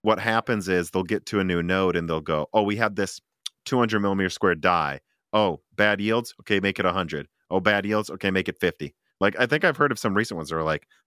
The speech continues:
thirty millimeter squared dies, and they're just like, "Oh, yeah, we'll just make them as small as we need to,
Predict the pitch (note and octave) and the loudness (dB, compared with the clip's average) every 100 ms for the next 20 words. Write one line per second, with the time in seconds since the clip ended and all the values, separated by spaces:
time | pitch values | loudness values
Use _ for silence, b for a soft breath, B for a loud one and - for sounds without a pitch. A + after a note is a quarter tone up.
0 | _ B2+ C#3+ C3+ A2+ A#2 A2 G2+ F#2 - | _ 4 4 2 2 2 2 0 -2 0
1 | A2 F#2+ D#2 D2+ - _ _ _ _ A2 | 2 2 -2 -6 -18 _ _ _ _ 2
2 | A#2 E2+ D2 D#2 - - G2 F#2+ G2 G2+ | 4 2 -2 -6 -12 -6 -2 0 0 -2
3 | A#2+ D3 - B2+ C#3 C#3 D3 C3+ C#3+ B2+ | -2 -4 -2 0 0 2 0 2 2 0
4 | - A#2+ A#2 G#2+ A2 G#2 - G2+ | 2 2 2 0 -2 -2 -2 -2